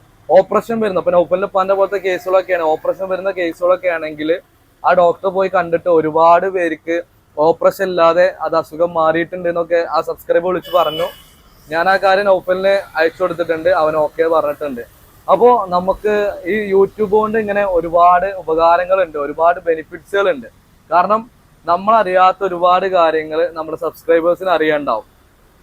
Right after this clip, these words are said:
ഇപ്പൊ ഞാനിത് നിങ്ങളോട് ഷെയർ ചെയ്തു. ഇപ്പൊ നിങ്ങൾക്ക് ആർക്കെങ്കിലും ഇങ്ങനെ ആ ഡോക്ടർ നമ്പർ കാര്യങ്ങൾ വേണമെങ്കിൽ ഞാൻ അതും നിങ്ങൾക്ക് തരണ്ട്. അപ്പോ ഇങ്ങനെ നമുക്ക് ഒരുപാട് കാര്യങ്ങൾ ഇങ്ങനെ ഒരു പ്ലാറ്റ്ഫോമിലൊക്കെ നിൽക്കുമ്പോൾ നമുക്ക് ചെയ്യാൻ കഴിയും.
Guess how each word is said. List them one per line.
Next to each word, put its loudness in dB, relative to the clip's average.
ഇപ്പൊ 2
ഞാനിത് 2
നിങ്ങളോട് 0
ഷെയർ 4
ചെയ്തു. -2
ഇപ്പൊ -6
നിങ്ങൾക്ക് 0
ആർക്കെങ്കിലും 0
ഇങ്ങനെ -2
ആ 4
ഡോക്ടർ 4
നമ്പർ 0
കാര്യങ്ങൾ 0
വേണമെങ്കിൽ 0
ഞാൻ -4
അതും -4
നിങ്ങൾക്ക് -6
തരണ്ട്. 0
അപ്പോ -2
ഇങ്ങനെ -2
നമുക്ക് 0
ഒരുപാട് 2
കാര്യങ്ങൾ 0
ഇങ്ങനെ -2
ഒരു 0
പ്ലാറ്റ്ഫോമിലൊക്കെ -2
നിൽക്കുമ്പോൾ -6
നമുക്ക് -6
ചെയ്യാൻ -4
കഴിയും. -6